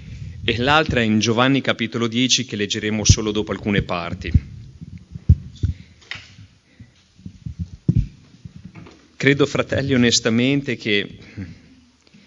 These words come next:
in questi ultimi tempi, tempi difficili, tempi di grandi battaglie spirituali ed afflizioni, anche nel corpo di Cristo,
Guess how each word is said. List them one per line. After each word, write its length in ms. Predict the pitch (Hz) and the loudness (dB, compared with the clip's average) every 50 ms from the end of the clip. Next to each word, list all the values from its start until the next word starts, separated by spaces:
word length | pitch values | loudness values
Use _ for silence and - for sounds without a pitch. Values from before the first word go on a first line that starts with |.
| - - - _ - - - - | -20 -20 -20 _ -20 -16 -2 4
in 180 | 127 123 120 | 6 6 6
questi 320 | 123 147 139 131 - - 135 | 6 4 4 4 2 2 0
ultimi 380 | 131 127 - 127 120 120 117 | 0 0 2 2 2 2 0
tempi, 720 | 120 - 135 139 139 143 139 139 135 131 127 - - - - - - _ _ - - _ - - - | 0 0 0 0 0 -2 -2 0 0 0 0 -2 -12 -20 -20 -20 -20 _ _ -20 -20 _ -20 -16 -6
tempi 300 | - 113 113 110 120 104 | -2 -2 -2 -2 -2 -6
difficili, 680 | 95 98 - - 120 110 - - 98 90 85 80 - - - - - - _ _ _ _ _ _ _ _ _ _ _ _ _ _ _ _ _ _ _ _ _ _ _ _ | -6 -6 -4 0 0 2 2 2 0 0 -6 -6 -8 -10 -20 -20 -20 -20 _ _ _ _ _ _ _ _ _ _ _ _ _ _ _ _ _ _ _ _ _ _ _ _
tempi 460 | - - - 139 151 156 147 151 143 131 | -4 2 4 6 6 6 4 2 0 2
di 140 | 117 120 | 2 2
grandi 400 | 107 123 123 131 135 135 123 123 | 2 4 4 4 2 0 -2 -4
battaglie 540 | 117 107 104 - - - 120 123 123 123 120 | -4 -4 -4 -4 -2 -2 0 0 2 2 2
spirituali 840 | 117 - - - 110 98 107 - - 117 101 92 87 82 85 85 80 - - - - - _ _ _ _ _ _ _ _ _ _ _ _ _ _ _ _ _ _ _ _ _ _ _ _ _ _ _ | 0 0 0 0 0 0 0 -2 2 2 4 4 2 0 -2 -6 -8 -12 -14 -20 -20 -20 _ _ _ _ _ _ _ _ _ _ _ _ _ _ _ _ _ _ _ _ _ _ _ _ _ _ _
ed 220 | - - 120 113 | -2 0 4 4
afflizioni, 960 | 127 117 - - 117 107 107 - - - 131 120 110 98 90 87 90 85 82 82 - - - - _ - _ _ - _ - - | 4 4 4 0 -2 -2 -2 -2 2 4 6 6 6 6 2 0 0 -2 -4 -6 -10 -20 -20 -20 _ -20 _ _ -20 _ -20 -14
anche 360 | - 107 113 139 135 139 - 120 | -6 -2 0 0 0 0 -2 -4
nel 260 | 110 - - 127 117 | -4 -2 -6 -4 0
corpo 340 | - 123 123 123 120 - 117 | 2 2 2 4 4 2 2
di 120 | 101 104 | 2 2
Cristo, 640 | - - 120 101 90 - - - 113 - - _ | -2 0 0 0 0 0 -2 -4 -8 -12 -12 _